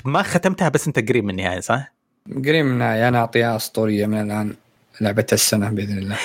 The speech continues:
Speaker 1: يا أخي، ت-، أنت من أول ساعتين وأنت تقول الكلام هذا، زعلت منك. إيه، إيه، قد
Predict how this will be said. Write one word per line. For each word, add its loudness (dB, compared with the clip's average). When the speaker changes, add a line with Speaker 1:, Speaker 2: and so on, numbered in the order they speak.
Speaker 1:
يا 2
أخي، 2
ت-، -4
أنت 0
من 2
أول 2
ساعتين 0
وأنت -2
تقول 0
الكلام -2
هذا، 2
زعلت -2
منك. -8
إيه، 4
إيه، 4
قد -2